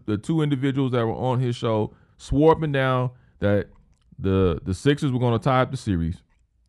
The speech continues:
and that the, the, the Mavericks would tie up the series with the Suns.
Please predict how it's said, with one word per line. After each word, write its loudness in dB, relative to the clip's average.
and 0
that 0
the, 0
the, 0
the -2
Mavericks 2
would -4
tie -2
up -4
the -4
series -2
with -8
the -20
Suns. -12